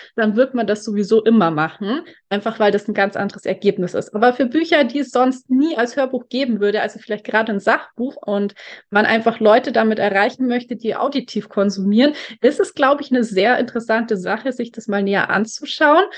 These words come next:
Äh, vor allem auch, weil es natürlich viel, viel günstiger ist und man kann dadurch auch,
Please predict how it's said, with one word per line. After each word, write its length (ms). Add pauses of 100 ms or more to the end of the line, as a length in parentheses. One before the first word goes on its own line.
(360)
Äh, 220
vor 180
allem 260
auch, 260
weil 640 (460)
es 100
natürlich 560 (220)
viel, 160
viel 140
günstiger 640
ist 160
und 200
man 140
kann 260
dadurch 420
auch, 320